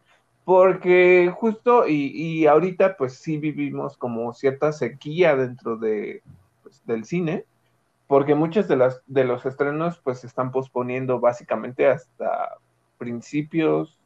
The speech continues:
y mediados del próximo año. Y esto es hablar de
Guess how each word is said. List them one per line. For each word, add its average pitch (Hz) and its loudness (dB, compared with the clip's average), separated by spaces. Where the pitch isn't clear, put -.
y 117 -10
mediados 123 2
del 107 -4
próximo 123 -6
año. 175 -2
Y 151 2
esto 196 4
es 226 0
hablar 180 6
de 131 2